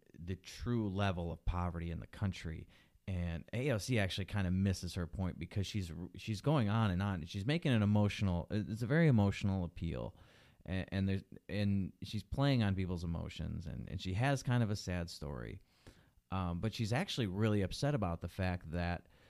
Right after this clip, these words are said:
Congress, s-, Congress's, uh, or some government office's budget for, um, furniture i-, is, is more than what they allot for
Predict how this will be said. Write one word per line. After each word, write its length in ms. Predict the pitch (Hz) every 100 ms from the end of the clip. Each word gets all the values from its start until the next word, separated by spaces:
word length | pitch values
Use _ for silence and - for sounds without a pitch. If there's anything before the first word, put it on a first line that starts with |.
| - _ - -
Congress, 600 | - 107 107 101 98 -
s-, 200 | - - - 101 -
Congress's, 600 | 107 117 107 - 101 87
uh, 360 | 95 90 87 80
or 180 | - 87 - 92 -
some 320 | - 123 120
government 420 | 98 104 101 101 -
office's 600 | 95 95 101 - 92 87
budget 600 | 85 - 98 98 85 - - -
for, 440 | - 92 87 82 - - _ _ -
um, 420 | 80 76 67 - - -
furniture 540 | 120 117 - - - _ _ _ _ -
i-, 80 | -
is, 220 | 95 85 - -
is 220 | - 92 87
more 520 | 92 98 92 85 85 - -
than 360 | 80 95 92 87
what 260 | 92 92
they 300 | 104 95 90 -
allot 400 | 92 90 87 87 -
for 300 | 95 87 80